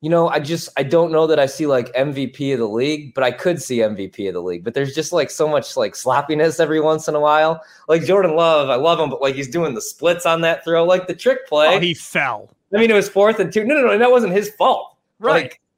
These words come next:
Speaker 1: I mean, he's, like, he's gotta,
Speaker 2: Ball
Speaker 1: like,
Speaker 2: was down there,
Speaker 1: the
Speaker 2: right.
Speaker 1: ball's gotta get to him for him to make that throw. The play design was beautiful.
Speaker 2: Brilliant.
Speaker 1: I
Speaker 2: That was
Speaker 1: looked at it,
Speaker 2: wide
Speaker 1: it looked
Speaker 2: open.
Speaker 1: like, it looked like four drunk guys, though, in a parking lot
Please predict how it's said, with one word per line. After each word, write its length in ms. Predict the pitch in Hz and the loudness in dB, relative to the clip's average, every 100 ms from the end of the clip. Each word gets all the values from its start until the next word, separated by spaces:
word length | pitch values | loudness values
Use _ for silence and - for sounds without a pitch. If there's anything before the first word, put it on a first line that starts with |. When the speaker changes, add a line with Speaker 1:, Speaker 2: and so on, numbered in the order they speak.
| - | -2
Speaker 1:
I 60 | 180 | 0
mean, 180 | 185 | 2
he's, 160 | 175 165 | 0 -2
like, 240 | 170 165 - | -2 -4 -6
he's 160 | 170 | -4
gotta, 180 | 175 185 | 0 2
Speaker 2:
Ball 100 | 165 | 2
Speaker 1:
like, 80 | 151 | 2
Speaker 2:
was 120 | 143 | 0
down 300 | 165 185 190 | -4 -4 -2
there, 120 | 190 | -2
Speaker 1:
the 60 | 208 | 0
Speaker 2:
right. 120 | 233 | 2
Speaker 1:
ball's 200 | 262 226 | 4 4
gotta 260 | 233 226 185 | 2 2 0
get 240 | 254 - | -2 -2
to 80 | - | -6
him 400 | - - 175 170 | -8 -2 -2 -2
for 180 | 180 175 | -2 0
him 160 | 214 | 0
to 60 | 202 | 0
make 240 | 180 208 | 0 0
that 200 | 180 139 | 0 -2
throw. 300 | 202 277 269 - _ _ | 0 0 0 -4 _ _
The 60 | 185 | -10
play 320 | - 220 330 | 0 2 2
design 460 | 320 175 165 156 143 | 2 0 2 0 -2
was 140 | 123 | -6
beautiful. 560 | 165 262 240 - 98 - | -4 -2 -2 -2 -6 -4
Speaker 2:
Brilliant. 420 | 156 147 107 104 | -2 -2 -4 -8
Speaker 1:
I 40 | 127 - | -10 -4
Speaker 2:
That 160 | 151 233 | 0 2
was 80 | |
Speaker 1:
looked 20 | 135 | 0
at 60 | |
it, 60 | 151 | 0
Speaker 2:
wide 200 | 151 151 | 0 0
Speaker 1:
it 40 | |
looked 160 | 202 202 | 0 0
Speaker 2:
open. 80 | 165 | -2
Speaker 1:
like, 100 | - | -2
it 80 | 165 | -4
looked 180 | 175 196 | -2 0
like 180 | 160 139 | 0 -2
four 280 | - 202 185 | -2 0 0
drunk 340 | 139 196 233 | 2 2 2
guys, 320 | 160 143 143 | 2 2 2
though, 160 | 151 151 | 0 0
in 60 | |
a 60 | 139 | 0
parking 460 | - 180 208 156 131 | 0 0 0 -4 -2
lot 340 | 131 127 131 | 2 2 0